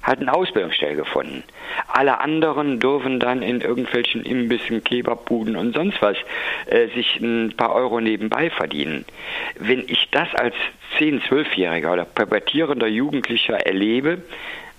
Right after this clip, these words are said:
der jetzt nicht besonders, äh, geistig leistungsstark ist, das nur die aller, allerstärksten was Vernünftiges finden,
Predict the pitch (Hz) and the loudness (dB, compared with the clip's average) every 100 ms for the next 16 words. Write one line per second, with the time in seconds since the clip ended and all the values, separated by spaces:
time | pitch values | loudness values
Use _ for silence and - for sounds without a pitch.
0 | - 107 104 101 - 131 175 - - - | 0 2 4 2 2 2 2 0 -4 0
1 | 95 87 87 - - - - - - - | 0 2 -2 -4 -8 -14 -14 -14 -2 2
2 | 101 95 90 101 - - 87 90 - 113 | 2 2 2 0 -2 0 2 2 0 -2
3 | - 113 110 - - - 101 98 - - | 0 2 0 -2 -4 -4 -2 -2 -2 -4
4 | - - 180 160 - 113 104 - 185 - | -2 2 4 2 2 0 0 0 -2 -2
5 | - 85 76 - - 92 - 98 92 98 | -6 -6 -8 -16 -4 -2 0 0 0 -2
6 | - 92 - 90 87 110 | 0 0 0 0 0 -2